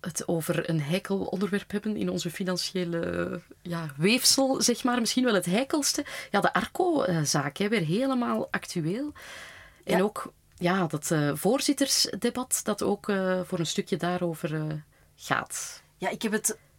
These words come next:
Speaker 2: ik heb het nog eens herbekeken vanochtend, omdat ik nog eens precies wilde weten wat ze gezegd hebben.
Speaker 1: Mhm.
Speaker 2: En ik denk, ehm, dat het de eerste keer is dat er zo blunt, zo, ehm,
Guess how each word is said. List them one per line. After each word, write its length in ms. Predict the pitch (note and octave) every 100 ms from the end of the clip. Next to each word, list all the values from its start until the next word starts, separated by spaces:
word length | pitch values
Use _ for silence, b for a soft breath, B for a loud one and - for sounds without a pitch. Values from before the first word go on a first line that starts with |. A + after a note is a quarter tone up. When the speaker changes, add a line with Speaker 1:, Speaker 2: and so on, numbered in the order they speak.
| _
Speaker 2:
ik 80 | -
heb 100 | A#3+
het 80 | B3
nog 140 | B3
eens 140 | G3+ -
herbekeken 680 | A3 G3+ - G#3 G#3 F#3+
vanochtend, 560 | D#3+ D#3+ D#3+ - E3 D#3+
omdat 180 | F3+ F3
ik 140 | F3+
nog 120 | F#3
eens 240 | F3+ F3 -
precies 420 | - F3+ - A3
wilde 220 | G#3+ G3+ G3
weten 260 | G#3+ G#3
wat 120 | F#3+
ze 100 | -
gezegd 380 | E3 D3+ F3 -
hebben. 260 | G#3 F#3 D#3
Speaker 1:
Mhm. 100 | F#3+ A#3+ B B B
Speaker 2:
En 120 | F#3
ik 140 | F3+ F#3
denk, 280 | G3 G#3 - -
ehm, 440 | F#3 F3 F3 F3 F3 - - _
dat 140 | G3
het 100 | G3
de 80 | G#3
eerste 340 | F#3+ B3+ -
keer 280 | - A3 B3+ D#4
is 220 | D#4 - -
dat 260 | F#3+ G3+
er 160 | G3 -
zo 520 | F3+ E3 G#3 A#3 B3+ -
blunt, 520 | F3 D#3+ G3 A3+ C#4 -
zo, 440 | F#3 G#3 A3 A3 B B B B B -
ehm, 400 | G3+ F#3+ F3+